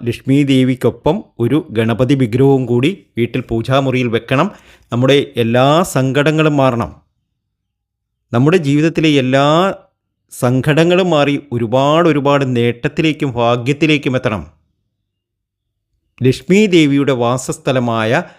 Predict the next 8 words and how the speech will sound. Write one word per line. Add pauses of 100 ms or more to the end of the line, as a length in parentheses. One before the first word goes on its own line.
(200)
തുളസിച്ചെടിയുടെ
മുന്നിൽ
നെയ്വിളക്ക് (100)
കത്തിച്ചു
വെച്ച് (160)
ഓം
മഹാലക്ഷ്മി
എന്ന